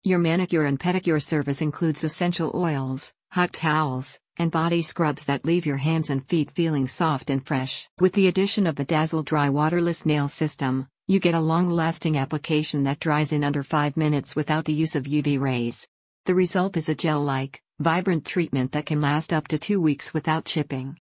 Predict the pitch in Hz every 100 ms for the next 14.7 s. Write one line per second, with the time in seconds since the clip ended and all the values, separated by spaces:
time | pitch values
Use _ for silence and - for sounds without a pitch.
0 | - 175 190 185 196 180 170 151 151 -
1 | 160 - 151 143 - 170 - - 185 -
2 | 180 175 175 143 - 165 151 143 139 135
3 | - 165 131 127 - - _ 160 160 165
4 | 165 - 175 175 - 175 151 - 143 -
5 | 165 - - 160 139 - 139 135 143 160
6 | 147 - 156 156 147 143 139 156 151 -
7 | 123 131 - 196 208 202 - 202 196 156
8 | 156 156 160 151 160 151 147 151 151 151
9 | 151 127 127 143 139 180 180 180 151 147
10 | 143 139 - 156 135 131 143 _ 156 151
11 | 151 175 180 - 147 147 - - 160 143
12 | - 143 135 131 123 - - - 170 160
13 | 185 190 175 135 143 135 135 - 165 151
14 | - 165 143 135 127 123